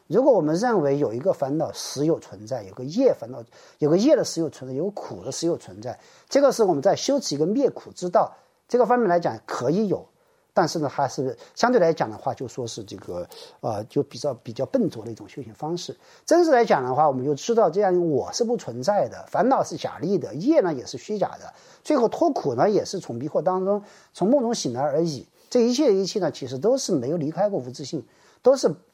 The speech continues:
从来就是没有存在过。所以说最后我们觉悟之后发现，我在梦中，昨天晚上我在梦中受苦，昨天我在梦中，昨天晚上我在梦中报警，昨天晚上我在梦中就是说修持这个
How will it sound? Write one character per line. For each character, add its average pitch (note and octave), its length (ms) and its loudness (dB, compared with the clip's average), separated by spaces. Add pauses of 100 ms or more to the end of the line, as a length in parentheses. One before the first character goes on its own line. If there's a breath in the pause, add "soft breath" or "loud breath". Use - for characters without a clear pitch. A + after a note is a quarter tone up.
从 C#3+ 220 0
来 A3+ 120 6
就 G#3 140 2
是 F3 140 -6
没 B2+ 160 -2
有 C3+ 100 -6 (260)
存 G#2+ 220 -12
在 C3+ 160 -6
过。 A2+ 160 -12 (320 loud breath)
所 A#3 160 4
以 - 20 4
说 C#4 120 4
最 D#4+ 120 2
后 D4+ 120 6
我 A3 100 6
们 F3+ 100 2
觉 E3+ 140 2
悟 A3 160 2
之 A#3 160 0
后 A3+ 140 6
发 F#3 180 2
现， F#3+ 180 2
我 C#3 120 0
在 D#3 100 2
梦 A#3 300 4
中， G3+ 260 0 (380 soft breath)
昨 G3+ 100 4
天 D4 120 8
晚 D3+ 180 2
上 A3+ 160 2
我 F3 80 4
在 D#3+ 100 4
梦 G#3 240 2
中 F#3 140 2
受 G3 200 0
苦， G2 460 -12 (340 soft breath)
昨 F#3 120 2
天 B3+ 100 6
我 F3+ 100 4
在 F3+ 80 6
梦 A#3 220 2
中， G#3+ 160 2
昨 G#3 100 2
天 A#3+ 120 4
晚 D#3 100 6
上 D#3 80 0
我 F3 60 2
在 F3+ 80 2
梦 G3+ 180 0
中 F3+ 160 -2
报 G#3+ 160 4
警， B2 220 -6 (520 soft breath)
昨 F#3+ 120 2
天 B3 100 6
晚 E3+ 140 4
上 G#3 100 2
我 F3+ 100 2
在 F3 80 6
梦 G#3+ 240 2
中 G3+ 140 0
就 F#3+ 120 2
是 F3 40 0
说 E3 100 -2
修 A#3+ 240 0
持 C#3+ 220 -8
这 C#3+ 100 -4
个 C#3+ 220 0